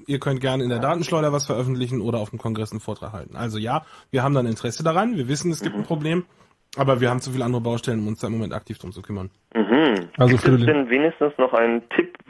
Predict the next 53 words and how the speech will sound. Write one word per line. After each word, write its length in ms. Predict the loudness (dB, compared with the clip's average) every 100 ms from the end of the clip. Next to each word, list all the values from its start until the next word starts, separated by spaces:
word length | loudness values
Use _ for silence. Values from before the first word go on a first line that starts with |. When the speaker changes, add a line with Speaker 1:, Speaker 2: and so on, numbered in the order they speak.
| 2
Speaker 2:
wo 140 | 4
man 200 | 6 4
weiter 220 | 2 2 0
anfassen 380 | 0 0 -2
könnte? 400 | -2 -2 2 2
Das, 160 | 4 0 2 4
äh, 180 | 4
Bundesministerium 960 | 4 4 4 2 2 2 2 2 4 2
für 120 | 0
Gesundheit 580 | 0 4 2 4 2 2 -4 -20 -20 -20 -6
wäre 200 | 0 4
jetzt 220 | 4 2 0
das 140 | 0
nächste, 440 | 2 0 0 0 2
weil 160 | 2
irgendjemand 440 | 2 0 2 2 2
muss 100 | 0
das 140 | 0 0
mal 120 | -2 0
zugelassen 480 | 4 4 2 -4
haben, 180 | -4 -2
das 140 | -4 -2
Gerät. 320 | 0 2 0 -4 -20 -20 -20 -20 -4 -4
Es 120 | 0
gibt, 240 | -2 2
äh, 40 | 4
also 540 | 6 6 4 2 0
in, 160 | 0 0
in 160 | 2
den 80 | 2
U 120 | 2
S 80 | 2 2
A 180 | 2 2
ist 80 | 0
es 80 | -6
zugelassen, 380 | 0 2 2 2
aber 140 | 2 0
es 100 | -2
genügt 320 | 0 0 2
ja 80 | 2
nicht 140 | 2
für 100 | -2
Deutschland. 400 | 0 0 0 0
Das 100 | 2 2
heißt, 260 | 0 0
irgendjemand 540 | 0 2 4 2 2 2
muss 140 | -2
sich 120 | 0 2
ja 100 | 4
ausreichend 420 | 2 0 -2 0
damit 220 | 0 0
beschäftigt 500 | 0 0 0 0 2
haben, 280 | 2 2